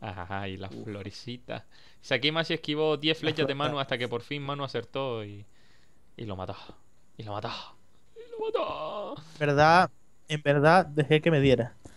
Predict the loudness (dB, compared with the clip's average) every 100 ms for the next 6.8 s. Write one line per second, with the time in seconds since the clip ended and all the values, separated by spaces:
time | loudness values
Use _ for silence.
0 | -20 -18 -2 4 6 6 6 2 0 0
1 | -2 -2 2 2 2 -4 -2 2 4 4
2 | 2 -2 -6 -10 -12 -20 -20 -20 -20 -12
3 | -4 2 4 4 2 -2 -6 -12 -20 -20
4 | -20 -20 -20 -20 -20 -6 2 4 4 0
5 | -8 -12 -14 -20 -20 -20 -20 -20 -20 -20
6 | -12 -6 -6 0 2 2 0